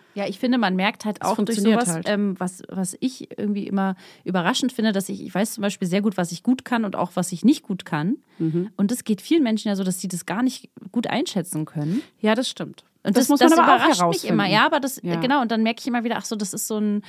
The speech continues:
Speaker 1: das ist sozusagen eine Eigenschaft, die gar nicht jeder hat, so wie gut
Speaker 2: Ja.
Speaker 1: schlafen können.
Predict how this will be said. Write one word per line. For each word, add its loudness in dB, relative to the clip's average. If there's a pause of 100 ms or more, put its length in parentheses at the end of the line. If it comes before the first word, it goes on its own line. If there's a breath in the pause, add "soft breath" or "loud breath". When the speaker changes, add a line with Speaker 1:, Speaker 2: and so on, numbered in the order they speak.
(120)
Speaker 1:
das -10
ist -4
sozusagen -2
eine -2
Eigenschaft, -2
die -6
gar 0
nicht -2
jeder -2
hat, -4
so -4
wie -2
gut 4
Speaker 2:
Ja. 4
Speaker 1:
schlafen 2
können. 0